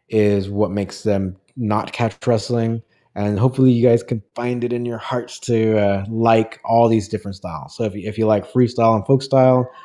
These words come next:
hopefully you can still like catch wrestling as well. It should be even more exciting, but, you know, if you have, like, these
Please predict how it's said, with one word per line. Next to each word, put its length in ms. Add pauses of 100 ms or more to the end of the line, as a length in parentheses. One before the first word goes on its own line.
(220)
hopefully 400
you 100
can 140
still 500
like 680 (500)
catch 320
wrestling 420
as 120
well. 420
It 80
should 260
be 100
even 220
more 220
exciting, 540
but, 160
you 120
know, 80
if 120
you 80
have, 140
like, 180
these 340